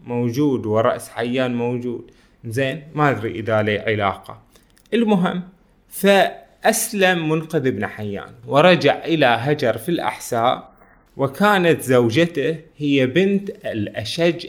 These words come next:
العبدي، وهو زعيم، زعيم من زعماء عبد القيس. فشافت زوجته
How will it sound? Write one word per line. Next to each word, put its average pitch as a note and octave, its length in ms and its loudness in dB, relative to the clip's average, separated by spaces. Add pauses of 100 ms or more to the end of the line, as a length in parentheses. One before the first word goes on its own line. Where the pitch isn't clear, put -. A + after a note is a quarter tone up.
العبدي، G#2+ 560 -4 (220)
وهو A2 520 -2 (240)
زعيم، B2+ 480 -8 (320)
زعيم A#2+ 380 0
من G#2 100 -4
زعماء G#2+ 420 -2
عبد G2+ 260 -6
القيس. - 600 -14 (520)
فشافت G#3+ 1040 2 (280)
زوجته A#2 800 0